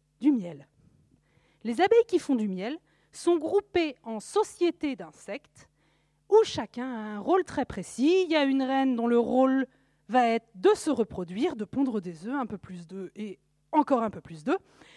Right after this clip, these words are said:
Et il y a les ouvrières dont le rôle va être de prendre soin des larves, les nourrir, aller chercher le pollen, fabriquer les alvéoles, enfin, la ruche, d'accord ? Voilà, s'occuper de la reine, la nourrir aussi, tout ça. Ce sont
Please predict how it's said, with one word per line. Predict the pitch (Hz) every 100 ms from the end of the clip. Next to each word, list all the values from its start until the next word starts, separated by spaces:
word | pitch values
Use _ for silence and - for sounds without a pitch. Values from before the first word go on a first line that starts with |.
| - _ -
Et | 359 370 320
il | 294
y | 277
a | 269
les | 226 202
ouvrières | 254 220 196 220 285
dont | 294
le | 262
rôle | 233 294
va | 262
être | 277
de | 269 349
prendre | - 359 302
soin | - 226
des | 175 156
larves, | 185 277 285 285 262
les | 285
nourrir, | 269 190 156 247 269 277 294
aller | 254
chercher | 226 -
le | 190
pollen, | 165 156 294 294 302
fabriquer | 294 269 262
les | 220 185
alvéoles, | 180 143 254 294 285
enfin, | 247 165 _ _ _ _ _
la | 240 285
ruche, | 269 - - _ _ _
d'accord ? | 233 220 247 - _ _ _ _ _ _ _
Voilà, | 202 165
s'occuper | 226 - 156
de |
la | 156
reine, | 156 233
la | 208
nourrir | 175 170 202
aussi, | 165 -
tout | -
ça. | - _ - - _ _ _ _ _ _ _ _ _ _ _ _ _ _ -
Ce | - 339
sont | - 269 294